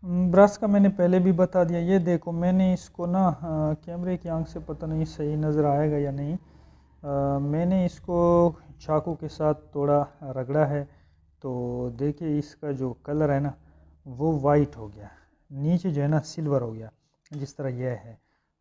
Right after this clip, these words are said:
तो ये जो है ना, ये देख अभी नज़र आ रहा है, ठीक है, येलो है और ये वाइट हो गया, यानी सिल्वर हो गया। तो ये जो चीज़ है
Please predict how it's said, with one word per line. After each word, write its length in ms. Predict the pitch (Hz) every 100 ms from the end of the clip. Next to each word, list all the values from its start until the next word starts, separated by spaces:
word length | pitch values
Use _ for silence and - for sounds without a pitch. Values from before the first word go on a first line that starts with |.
| -
तो 720 | 151 147 143 147 147 139 - -
ये 240 | 139 151
जो 120 | 160 160
है 120 | 156
ना, 400 | 156 156 156 151 - 165
ये 300 | 135 135 135
देख 200 | 123 139
अभी 240 | 143 139
नज़र 300 | 123 110 110
आ 140 | 104
रहा 100 | 104
है, 60 | 101 _ _ _ _ _ _ -
ठीक 220 | 143 147
है, 180 | 143 - _ -
येलो 380 | 135 160 180 175
है 220 | 156 -
और 220 | 147 131
ये 120 | 131 139
वाइट 340 | 120 117 110 117
हो 100 | 107
गया, 280 | 107 _ _ _ _ -
यानी 140 | 127 127
सिल्वर 440 | - 131 117 113
हो 80 | 107
गया। 240 | 107 101 _ _ _ _ _ _ _ -
तो 420 | 151 143 143 143
ये 240 | 143 165
जो 120 | 165 165
चीज़ 380 | - 156 143
है 340 | 139 131 -